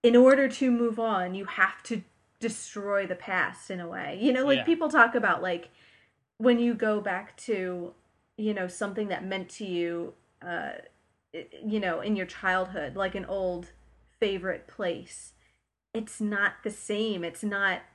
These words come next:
Speaker 1: there anymore, you know? And so this is, like, again, like, a literalization of that idea. Like
Speaker 2: Yeah.
Speaker 1: you said, like,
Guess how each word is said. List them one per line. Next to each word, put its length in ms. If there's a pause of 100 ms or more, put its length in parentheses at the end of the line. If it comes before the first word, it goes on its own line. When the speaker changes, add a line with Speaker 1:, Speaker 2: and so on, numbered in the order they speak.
(140)
Speaker 1:
there 340
anymore, 760
you 180
know? 340
And 240
so 140
this 240
is, 160
like, 340 (360)
again, 440
like, 320
a 80
literalization 1080
of 120
that 160
idea. 480
Like 160
Speaker 2:
Yeah. 80
Speaker 1:
you 100
said, 340
like, 340